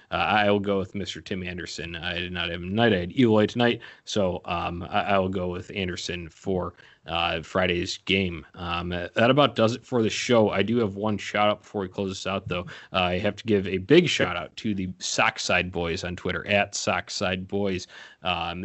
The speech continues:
they made the Tim Anderson camera meme. Uh, the White Sox had posted a picture back when they were still in Minnesota. Uh, Tim was kind of playing around in the camera well,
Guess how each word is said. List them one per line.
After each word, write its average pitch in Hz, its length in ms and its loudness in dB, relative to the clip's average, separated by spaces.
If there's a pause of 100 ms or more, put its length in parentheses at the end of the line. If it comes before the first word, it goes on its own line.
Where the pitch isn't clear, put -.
they 110 200 6
made 107 460 4
the 95 360 -4
Tim 117 220 -2
Anderson 104 440 -2
camera 110 380 2
meme. 87 300 -6 (280)
Uh, 95 200 -2
the 95 80 -4
White 98 240 -2
Sox 95 180 -4
had 92 140 -8
posted 98 300 -4
a - 20 -12
picture 90 320 -6
back 90 260 -4
when 92 100 -4
they 90 80 -4
were 95 60 -6
still 101 240 -2
in 95 80 0
Minnesota. 95 560 4 (300)
Uh, 95 160 0
Tim 101 240 0
was 92 140 -2
kind 92 180 -4
of 90 180 -10
playing 117 220 4
around 107 320 4
in 98 80 -4
the 90 40 -8
camera 123 340 -2
well, 92 360 -4